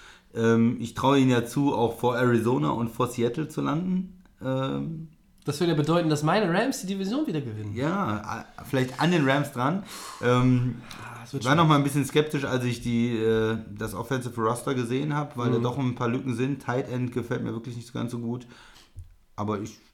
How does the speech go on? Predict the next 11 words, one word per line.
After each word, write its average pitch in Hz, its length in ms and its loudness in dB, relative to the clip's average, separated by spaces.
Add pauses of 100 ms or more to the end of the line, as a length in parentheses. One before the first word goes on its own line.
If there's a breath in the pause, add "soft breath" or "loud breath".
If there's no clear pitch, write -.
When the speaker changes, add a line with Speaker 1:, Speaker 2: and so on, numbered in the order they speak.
Speaker 1:
traue 127 220 0
den 120 220 2
forty-niners 117 580 0
durchaus 117 360 -2
zu, 117 160 -4
vielleicht 113 240 -4
auch 104 120 -6
neun 113 220 0
sieben 113 260 -4
zu 98 120 -6
gehen 87 240 -6